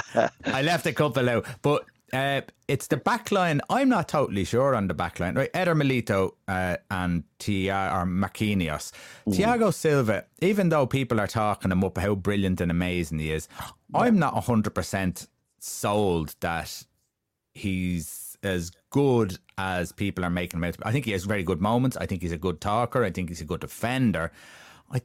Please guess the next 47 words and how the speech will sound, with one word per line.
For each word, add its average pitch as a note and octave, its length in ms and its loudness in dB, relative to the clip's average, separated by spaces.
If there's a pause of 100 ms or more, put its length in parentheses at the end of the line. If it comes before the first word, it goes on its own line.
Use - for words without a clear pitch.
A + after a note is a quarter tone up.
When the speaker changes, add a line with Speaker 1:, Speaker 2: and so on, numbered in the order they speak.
Speaker 1:
do C4 240 4
think E3 280 0
he's B2 260 0
a B2 60 2
little C3 260 0
bit, A#2 360 0 (1040)
sometimes C3 480 2
a G#2+ 40 2
little G2+ 160 0
bit F#2+ 120 0
off G2 220 0
the F2+ 80 -6
pace, F#2+ 420 -4
and F#2+ 100 0
I'm A2+ 140 2
wondering C#3+ 320 2
if G#2 100 -2
he'll G#2 180 0
be F2+ 140 -2
playing. F#2 400 -2
I'm G#2+ 300 0
not, A2+ 120 0
I'm A#2 120 2
not A2 180 -2
totally F#2 640 -2
sure E2+ 340 -2
on D#2 100 -4
him. E2 140 -2
Now, F#2 260 -2 (220)
listen, F#2 200 -2
he'll E2 80 -2
go G2 100 -2
out F2+ 140 0
and E2+ 80 -2
he'll E2 60 0
be E2 100 0
the D2+ 80 -6
best D#2+ 200 -4
player E2+ 360 -2
in F2 80 -4
the - 80 -4
tournament E2+ 440 -2
or C#2+ 80 -4
something D2+ 260 -6
like D2+ 180 -4
that, - 240 2
but, E2 240 0